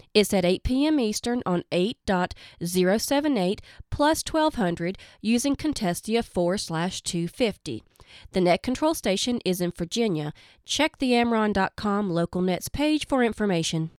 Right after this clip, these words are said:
This week's topic was lessons learned from T-Rex. Our check-ins agreed with a lot of what has already been covered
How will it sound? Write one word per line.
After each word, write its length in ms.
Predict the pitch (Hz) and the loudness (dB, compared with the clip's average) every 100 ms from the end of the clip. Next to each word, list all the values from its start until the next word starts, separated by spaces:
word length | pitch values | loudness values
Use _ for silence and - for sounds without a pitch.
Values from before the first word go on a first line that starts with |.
| - | -8
This 380 | 185 269 359 - | 2 4 4 0
week's 240 | 285 - | -2 -2
topic 480 | - 175 170 220 - | -4 -4 -2 -4 0
was 220 | 247 - | 0 2
lessons 500 | 190 214 - 320 294 | 2 2 2 0 0
learned 360 | 180 175 180 - | 0 2 0 0
from 180 | 226 | -2
T-Rex. 640 | 220 - 226 175 147 - - - - - | 0 0 2 2 0 -4 -14 -18 -20 -6
Our 100 | 226 | -2
check-ins 580 | 226 - 349 - 349 320 | 0 2 0 2 0 2
agreed 420 | 330 - 202 185 | 0 0 2 2
with 180 | 185 190 | 2 0
a 60 | 208 | 0
lot 420 | 196 233 233 185 | 0 2 2 2
of 160 | 185 - | -2 2
what 160 | 190 190 | 2 2
has 180 | 185 - | -4 0
already 320 | 180 185 214 | 2 2 2
been 220 | 262 247 240 | 0 0 -2
covered 480 | - 285 180 170 | -2 -2 0 -2